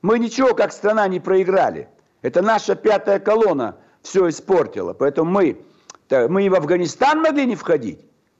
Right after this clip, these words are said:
а вошли, потому что по дурости кто-то там что-то нашептал на ушко, э, значит, Брежневу.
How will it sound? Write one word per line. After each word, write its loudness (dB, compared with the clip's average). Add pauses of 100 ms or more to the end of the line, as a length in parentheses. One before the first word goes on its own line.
(300)
а 0
вошли, 0
потому -2
что -2
по 0
дурости -2 (520)
кто-то 2
там -2
что-то -2
нашептал 0 (220)
на 2
ушко, -2 (180)
э, 0
значит, -2 (100)
Брежневу. 0